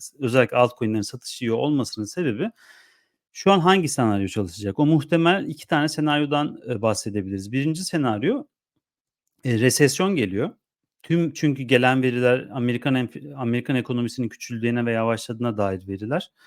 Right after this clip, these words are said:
Dolayısıyla da resesyon geleceği için, e, resesyon borsaların,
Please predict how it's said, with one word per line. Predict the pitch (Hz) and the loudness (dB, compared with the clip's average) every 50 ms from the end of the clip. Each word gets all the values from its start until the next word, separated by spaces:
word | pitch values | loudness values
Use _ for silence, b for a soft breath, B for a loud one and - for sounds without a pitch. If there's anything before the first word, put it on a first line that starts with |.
| b b b b b b _ - | b b b b b b _ 2
Dolayısıyla | 135 135 147 156 151 151 - 175 170 151 | 4 6 6 6 4 2 0 0 2 2
da | 151 143 | 4 4
resesyon | 147 139 - - 151 147 - - _ _ _ _ _ _ _ _ - 165 160 156 | 4 4 4 2 0 0 -2 -6 _ _ _ _ _ _ _ _ 0 2 2 4
geleceği | 147 147 147 151 147 156 180 170 131 | 4 2 2 2 2 2 2 2 2
için, | 113 - - 208 214 - _ - | 0 -2 -4 -4 -4 -6 _ -4
e, | 127 113 110 | -2 0 0
resesyon | 123 131 - - 143 139 - 156 147 147 147 - _ _ _ _ _ _ _ - | 0 0 0 0 -2 0 0 0 0 -2 -2 -8 _ _ _ _ _ _ _ 4
borsaların, | 135 139 135 - - 131 113 110 101 110 113 131 - | 4 4 4 4 2 2 4 2 2 0 -2 -4 -6